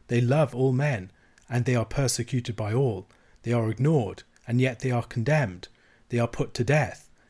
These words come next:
and yet they are endued with life. They are in beggary, and yet they make many rich.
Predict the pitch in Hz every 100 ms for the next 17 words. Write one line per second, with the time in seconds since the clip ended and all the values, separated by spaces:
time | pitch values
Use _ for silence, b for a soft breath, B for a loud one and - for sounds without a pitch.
0 | B 120 131 131 139 127 123 113 127 165
1 | 135 104 110 139 151 92 - _ b b
2 | - 120 120 117 113 143 147 104 90 -
3 | _ - 120 113 127 123 - 120 120 127
4 | 127 131 151 135 135 113 - -